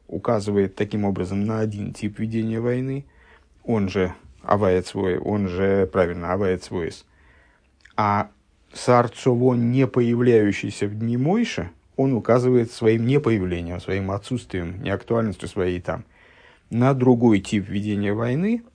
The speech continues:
который Цивес Авая. И по этой причине Цивес Авая, э, встречается в Хумаше, но там вроде как Цивес не представляет собой имени в отдельной форме, отдельного имени, самостоятельного имени.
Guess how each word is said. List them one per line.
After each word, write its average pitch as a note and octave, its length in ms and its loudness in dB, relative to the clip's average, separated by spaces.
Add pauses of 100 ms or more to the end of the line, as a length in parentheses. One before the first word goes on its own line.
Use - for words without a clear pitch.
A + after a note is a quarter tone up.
(140)
который D#3+ 680 2 (160)
Цивес B2+ 380 0
Авая. G2 420 2 (680)
И B2 180 2
по G2 140 -2
этой E2 240 -2
причине D#3+ 460 -6
Цивес G#2 380 -4
Авая, - 400 -6 (460)
э, - 200 -4
встречается F#2 1080 -4
в - 60 -20
Хумаше, D#3+ 500 -2 (340)
но G#2+ 220 0
там G2+ 500 -2
вроде G2 360 -2
как F2+ 380 -4
Цивес G#2 580 -2
не G2 280 -6
представляет G2+ 600 -4
собой G2+ 340 -4
имени G2 520 -4 (120)
в F#2+ 400 -4
отдельной G2+ 520 -2
форме, F2 400 -6
отдельного G2 680 -6
имени, F#2 340 -6
самостоятельного G2 760 -6
имени. G2 420 -8